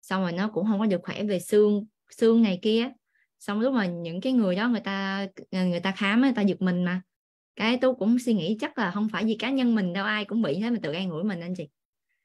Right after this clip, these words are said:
Nhưng mà rất là tuyệt vời là khi mà Tú gặp được cái người, người thầy thành công của mình, cũng như là được,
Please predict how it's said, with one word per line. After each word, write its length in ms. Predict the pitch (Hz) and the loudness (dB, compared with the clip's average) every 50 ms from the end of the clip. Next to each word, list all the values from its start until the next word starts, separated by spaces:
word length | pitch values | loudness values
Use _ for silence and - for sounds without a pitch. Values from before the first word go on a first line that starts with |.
| _ - | _ -8
Nhưng 100 | 196 190 | -4 -2
mà 60 | 180 | 0
rất 100 | 185 220 240 | 0 0 0
là 60 | - | 0
tuyệt 180 | 220 180 170 - | -2 -4 -6 -4
vời 160 | 170 170 165 | -4 -4 -4
là 200 | 165 160 156 151 - - - _ _ _ _ | -4 -4 -6 -6 -8 -12 -20 _ _ _ _
khi 180 | - - 208 202 | -4 0 2 4
mà 120 | 202 190 | 4 2
Tú 120 | 185 208 220 | 2 0 0
gặp 160 | 220 220 220 | 0 0 0
được 180 | 180 170 156 - | -2 -4 -4 -4
cái 340 | - 180 180 185 196 220 233 | -6 -4 -2 -2 0 2 2
người, 420 | 233 202 180 165 160 156 156 156 | 2 2 2 0 -2 -2 -4 -4
người 180 | 160 156 156 156 | -4 -6 -6 -6
thầy 180 | - 180 165 | -6 -6 -6
thành 160 | 170 170 165 160 | -4 -6 -6 -4
công 160 | - 185 185 | -2 -2 0
của 60 | 208 | 2
mình, 240 | 208 190 175 165 156 | 2 2 0 0 -2
cũng 220 | - 156 170 202 | -2 0 0 2
như 140 | 208 202 190 | 2 2 0
là 60 | 170 | -2
được, 220 | 165 170 160 147 | -2 -2 -2 -4